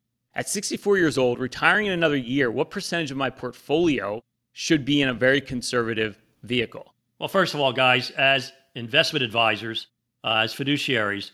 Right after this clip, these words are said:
Speaker 2: if I knew what the best performing asset class or investment was gonna be for the rest of my life, I would never diversify. But guess what? I don't know what it is.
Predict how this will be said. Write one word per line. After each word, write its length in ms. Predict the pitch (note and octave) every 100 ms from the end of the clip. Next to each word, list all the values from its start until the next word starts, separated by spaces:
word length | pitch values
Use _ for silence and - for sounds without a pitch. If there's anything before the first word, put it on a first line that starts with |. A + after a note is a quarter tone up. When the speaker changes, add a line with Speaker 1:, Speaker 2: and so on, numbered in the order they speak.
| _ _ _
Speaker 2:
if 140 | D3+ -
I 180 | E3 C4+
knew 340 | C4 G#3+ C3 - _ _ _
what 180 | - F#3
the 80 | -
best 380 | A2 F3 F#3+ -
performing 460 | F#3+ F#3 F3 E3
asset 360 | D#3 D3+ C#3 A2+
class 380 | - A#2+ A#2+ -
or 100 | A#2+
investment 420 | A#2 B2+ D3+ D3
was 120 | B2
gonna 160 | C3+ A#2+
be 180 | C3 B2+
for 160 | -
the 80 | G#2+
rest 220 | B2 C3
of 60 | C3+
my 120 | C3+
life, 340 | C3 C3+ C#3+ - _ _
I 80 | -
would 220 | B2 A2
never 200 | A#2 C3
diversify. 680 | B2+ A#2 A2 - G2 G2 E2+ _ _ -
But 140 | A#2+
guess 200 | E3+ E3
what? 280 | F3+ D#3+ A2+ - -
I 80 |
don't 180 | F#3 G#3
know 120 | G3+
what 100 | G#3
it 80 | G3+
is. 320 | G#3+ E3+ -